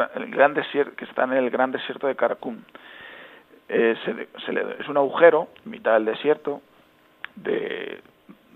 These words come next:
de vein-, sesenta metros de diámetro y veinte de profundidad, que, que provocaron científicos rusos. En busca de gas, se pro-, encontraron esta como una especie de cueva y empezó a salir gas. Ellos para, para pararlas,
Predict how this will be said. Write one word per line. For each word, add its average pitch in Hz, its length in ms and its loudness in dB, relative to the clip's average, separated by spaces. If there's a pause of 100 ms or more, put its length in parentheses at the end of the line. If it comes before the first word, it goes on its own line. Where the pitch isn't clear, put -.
(380)
de - 80 -8
vein-, 240 200 -6 (320)
sesenta 139 320 0
metros 135 260 -4
de 110 80 -6
diámetro 131 340 -4
y 101 60 -14
veinte 131 280 -4
de 107 60 -2
profundidad, 113 580 -8 (380)
que, - 480 -8 (480)
que - 60 -14
provocaron 117 480 2
científicos 147 460 -4
rusos. - 400 -8 (200)
En - 80 -16
busca 127 300 -4
de 123 200 2
gas, 160 260 4 (1000)
se - 100 -8
pro-, - 400 -10
encontraron 117 720 -2
esta - 260 -4
como - 340 -16
una - 120 -10
especie - 320 -8
de 110 80 -6
cueva 143 440 0 (1000)
y 214 80 -4
empezó - 280 -4
a 135 80 -2
salir 117 240 0
gas. 117 200 0 (720)
Ellos 143 220 -6
para, 107 360 2 (160)
para - 300 -4
pararlas, 127 480 6